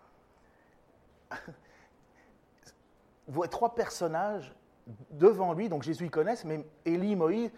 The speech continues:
et il dit, « Écoute, on, on va, on va s'occuper de vous, on va, nous, on va s'occuper de vous, on va, on va te mettre une tente, et on va », ils sa-, ils savent pas quoi dire. Ils veulent juste être sympas,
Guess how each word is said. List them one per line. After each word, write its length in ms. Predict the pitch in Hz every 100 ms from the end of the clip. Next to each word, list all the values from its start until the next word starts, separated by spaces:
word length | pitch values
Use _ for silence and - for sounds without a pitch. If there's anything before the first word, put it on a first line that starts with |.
| - -
et 160 | 185 226
il 60 |
dit, « 120 | 214 -
Écoute, 220 | - 269
on, 180 | 233 220
on 40 |
va, 100 | 196 220
on 80 | 220
va 100 | 262
s'occuper 420 | 254 262 214 262
de 60 |
vous, 180 | 185 226 196
on 60 |
va, 80 | 185 202
nous, 160 | 233
on 60 | 254
va 100 | 220
s'occuper 400 | 220 180 185 202
de 80 | 160
vous, 120 | 165
on 60 | 175
va, 100 | -
on 60 |
va 80 | 190
te 80 | 202
mettre 200 | 208 214
une 120 | 190
tente, 420 | 185 214 226 220
et 40 | 185
on 60 |
va », 100 | 175 - - - - - _ _ -
ils 80 | 120
sa-, 240 | - 165 -
ils 180 | 160 160
savent 220 | - 269
pas 140 | - 330
quoi 200 | 349 339
dire. 460 | 370 349 285 - - - - - -
Ils 80 | 185
veulent 160 | 285
juste 240 | 254 302 311
être 100 | 269
sympas, 540 | - 294 285 311 247